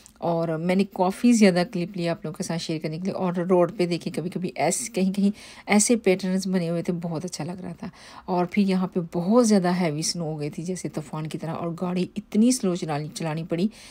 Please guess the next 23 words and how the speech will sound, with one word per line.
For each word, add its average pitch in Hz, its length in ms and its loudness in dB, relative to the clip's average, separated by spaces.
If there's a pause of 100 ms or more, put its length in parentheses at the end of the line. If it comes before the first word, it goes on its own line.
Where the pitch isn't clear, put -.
(260)
कि 175 240 6
जैसे 175 260 0
लग 165 160 0
रहा 165 120 -2
था 202 100 0
अभी 190 340 0
स्लिप 190 280 -4
हो 175 80 -2
जाएगी। 156 360 -6 (1200)
अ, 175 400 0
जैसे 165 380 -4
अभी, 180 420 2
अभी 185 260 2
होगी, 175 320 6
अभी 170 300 -2
होगी। 156 340 -2 (100)
और 156 360 -4
बच्चों 170 420 -2
को 190 360 2
इस - 180 -4
तरह, 185 120 -2
इस 185 160 -4
तरह 185 300 0